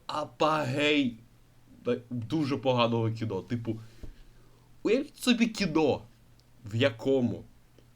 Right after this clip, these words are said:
е, е, точніше, серіал, в якому просто, я не знаю, все погано. Типу, так, там є непогана атмосфера, непогана графіка, але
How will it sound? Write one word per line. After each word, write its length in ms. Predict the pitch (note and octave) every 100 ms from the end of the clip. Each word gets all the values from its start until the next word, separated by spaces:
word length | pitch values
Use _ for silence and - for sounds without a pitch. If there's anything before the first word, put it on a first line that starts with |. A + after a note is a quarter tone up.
| _ - - - _ _ _ - - _ _
е, 80 | A2
е, 360 | A2 G#2+ A#2 A2+
точніше, 340 | A#2 A#2 A#2 A#2
серіал, 480 | - B2 G#2+ F2+ - - - - - -
в 80 | G#2
якому 600 | A#2+ A#2 F3+ E3 D#3 - - - - - - _ _ _ _ _ _ _
просто, 880 | - D3+ G3 F3+ - - D#3+ C#3+ - - - - _ _ _ _ _ _ _ _ _ - _ - - - -
я 140 | E3+
не 100 | E3+
знаю, 180 | F3+ - A#2+
все 360 | - - G3+
погано. 680 | E3 C#3 A2+ G#2+ G#2 F#2 E2+ - _ _ _ _ - - - -
Типу, 340 | B2+ A#2+ A#2 A2 -
так, 340 | D#3+ B2+ A2+
там 240 | - E3+
є 140 | D#3+ D#3+
непогана 500 | D#3 C#3 B2+ E3 D#3 C#3
атмосфера, 480 | A#2+ A#2+ D3+ F3 D#3+
непогана 480 | B2+ A#2 B2+ B2+
графіка, 540 | A2+ A#2 A#2+ A2+ - G2
але 280 | B2 C#3+